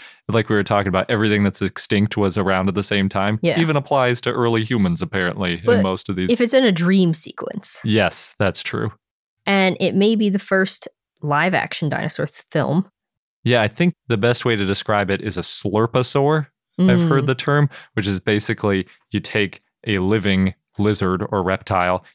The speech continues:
Speaker 1: you stick some stuff on it, and then you shoot it, you record it, and then reproduce it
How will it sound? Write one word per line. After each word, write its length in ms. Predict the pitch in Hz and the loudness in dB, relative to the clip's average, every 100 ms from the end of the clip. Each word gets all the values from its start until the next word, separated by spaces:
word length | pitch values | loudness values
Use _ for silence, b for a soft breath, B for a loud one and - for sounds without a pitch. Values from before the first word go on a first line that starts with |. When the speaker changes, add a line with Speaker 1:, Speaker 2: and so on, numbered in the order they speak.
| - | -6
Speaker 1:
you 100 | 101 | -6
stick 360 | - - 120 | -4 -4 -4
some 180 | - 104 | 0 -2
stuff 400 | - - 110 - | -2 -2 -2 0
on 200 | 98 87 | -2 0
it, 180 | 87 90 _ b b | -2 -4 _ b b
and 160 | 120 98 | -2 2
then 140 | 95 | 2
you 200 | 92 92 | 2 0
shoot 380 | - - 120 117 | -2 -2 0 2
it, 160 | 143 - | 0 0
you 160 | 123 | -2
record 420 | 95 90 123 117 143 | 0 -2 0 2 2
it, 180 | 160 _ b b | -2 _ b b
and 120 | 120 98 | -2 0
then 240 | 92 87 - 107 | 0 -2 -6 -6
reproduce 680 | 107 117 113 123 98 110 - | -2 -2 -2 -2 0 0 0
it 220 | 113 - | -2 -2